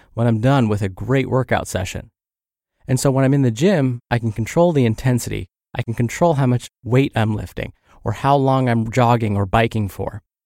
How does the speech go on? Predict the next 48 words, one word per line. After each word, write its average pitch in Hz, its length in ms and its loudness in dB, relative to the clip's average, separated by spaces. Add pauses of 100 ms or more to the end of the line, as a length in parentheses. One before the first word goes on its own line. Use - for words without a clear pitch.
But 139 100 0
when 151 120 4
I 135 60 2
hike 160 260 -2
with 139 140 2
friends 156 420 0
or 120 60 -2
family, 165 500 0 (500)
well, 156 220 4
I'm 139 280 0
kind 156 180 0
of 127 80 -4
at 123 260 -2
the 117 60 -2
mercy 107 380 -2
of 101 100 -4
the 123 80 -4
group. 156 340 -4 (720)
And 240 240 0
if 202 160 0
I 156 160 4
was 135 220 2
standing 139 480 0
in 127 80 0
front 196 260 -2
of 139 100 0
you 107 140 0
right 101 280 0
now 101 220 0
as 120 120 2
I 95 100 2
was 92 160 -2
saying 165 320 2
this, 113 240 0 (540)
you'd 196 180 0
probably 214 300 2
be 196 100 -2
giving 147 320 2
me 123 120 2
the 117 100 -2
same 117 340 0
funny 131 300 2
look 101 240 2
I 104 80 2
got 98 160 -2
from 104 140 -6
my 107 100 0
friends. - 480 -2